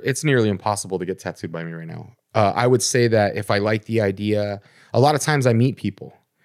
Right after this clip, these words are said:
You know, I meet 'em and I feel their vibe, and I, I've been lucky enough to get to a point to where I get to spend the time with the people I wanna spend time with.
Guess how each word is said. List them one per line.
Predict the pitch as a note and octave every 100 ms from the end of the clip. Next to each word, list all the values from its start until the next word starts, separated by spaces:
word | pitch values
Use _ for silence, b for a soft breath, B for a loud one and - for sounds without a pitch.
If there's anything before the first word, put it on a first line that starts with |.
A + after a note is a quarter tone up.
| b b
You | A2+
know, | A#2
I | A2+
meet | A2+ C3
'em | B2+ B2+
and | A2+
I | G2+
feel | - A2+
their | G#2+ F#2
vibe, | F#2+ G2+ A2 A2
and | F#2+ F2 b b b
I, | A#2 B2
I've |
been | A#2+ A#2+
lucky | A#2 -
enough | A#2 A2+ G#2+ -
to | - A2 G#2
get | - -
to | A#2
a | F#2+
point | - G#2+ G2+
to | G2+
where | G2+ G2 G2 G2
I | G#2
get | A2
to | -
spend | - G2+
the | F#2
time | - G2
with | G2
the | G2
people | - G2+ G2
I |
wanna | F2+ F#2+
spend | F2+ F#2+ F2
time | G2 F#2+
with. | - _